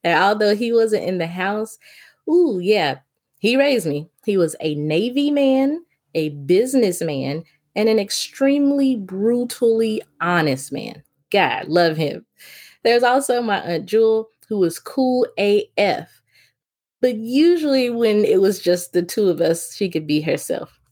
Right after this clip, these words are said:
I affectionately called her Nene. Her and Big Ma, man, they were the epitome of grace and beauty to me. Damn, I missed him. When I was younger, I was so shy.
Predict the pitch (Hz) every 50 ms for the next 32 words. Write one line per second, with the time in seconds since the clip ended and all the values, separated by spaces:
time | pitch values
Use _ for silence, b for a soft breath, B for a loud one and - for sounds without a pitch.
0 | _ _ _ - 170 160 160 156 - 240 262 294 285 - 262 214 - 196 220 220
1 | 208 208 - - 208 202 202 208 202 190 - - 185 185 185 185 170 170 175 170
2 | 156 135 117 117 123 151 _ _ _ _ _ _ _ - - 240 247 262 277 302
3 | 311 - - - 147 151 160 160 190 220 240 277 302 320 330 339 - _ _ _
4 | _ _ _ _ _ _ - 175 165 151 - - 196 - _ - 175 180 196 202
5 | 220 262 247 233 226 226 208 202 196 185 - 185 180 - - - - 226 214 208
6 | 208 214 208 214 - - - 170 165 165 160 - 160 160 165 170 170 - - -
7 | 160 165 160 151 156 156 156 151 143 139 135 - - 123 117 92 - - - _
8 | _ _ _ _ - 190 180 127 - - - - _ _ _ _ _ _ _ _
9 | _ _ _ _ _ _ _ - 226 220 185 160 - - - - - 165 - _
10 | _ _ _ _ _ _ _ _ _ _ _ _ _ B B B B B B B
11 | B B B B B B _ 226 220 262 277 247 349 403 415 349 262 233 196 185
12 | 175 185 185 185 - - 180 196 202 208 208 208 202 190 196 190 - - - -
13 | - - - 208 208 208 208 214 214 214 220 214 214 214 214 214 208 208 202 196
14 | 185 175 170 160 - - 170 156 143 135 131 131 123 123 131 156 -